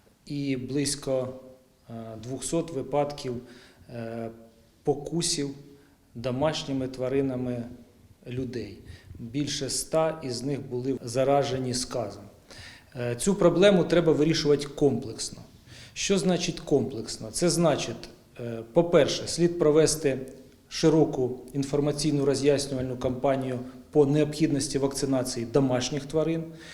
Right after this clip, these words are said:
що робиться на протязі року і проводиться вакцинація домашніх тварин спеціалістами і фахівцями Держпродспоживслужби, е, в Кіровоградській області. Далі, слід, е,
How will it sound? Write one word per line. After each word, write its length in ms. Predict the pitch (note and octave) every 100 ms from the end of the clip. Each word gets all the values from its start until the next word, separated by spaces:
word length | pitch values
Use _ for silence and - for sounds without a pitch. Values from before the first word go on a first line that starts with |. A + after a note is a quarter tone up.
| -
що 540 | - - D3+ C#3+ C#3+ -
робиться 500 | C#3+ C#3+ C#3 C#3 C3+
на 120 | C3
протязі 460 | C3+ C3+ C3 A#2 B2+
року 320 | D3 E3+ C#3+
і 20 |
проводиться 560 | C3+ B2+ C#3 B2+ B2 A#2+
вакцинація 720 | B2+ - B2 B2 D3 - E3
домашніх 540 | D#3+ D3+ D#3 D3 C#3 C3
тварин 340 | D3 C#3+ C#3+
спеціалістами 720 | - C3+ - C3 C3+ - C3+
і 40 | A#2+
фахівцями 580 | C3+ C3+ A#2+ C#3 B2+
Держпродспоживслужби, 1200 | B2 B2+ B2+ - B2 - B2 B2+ A#2+ B2+ A2+ A#2 A2+ - - - - - - B2+
е, 60 | A#2+
в 100 | A#2
Кіровоградській 720 | C#3 C3 B2 B2 B2 - B2
області. 560 | A#2+ A2+ A2+ - - - - - -
Далі, 480 | A#2+ D3+ C3+ A#2 - - - - - -
слід, 520 | - D3 E3+ E3+ E3+
е, 500 | D#3 D3 C#3 C#3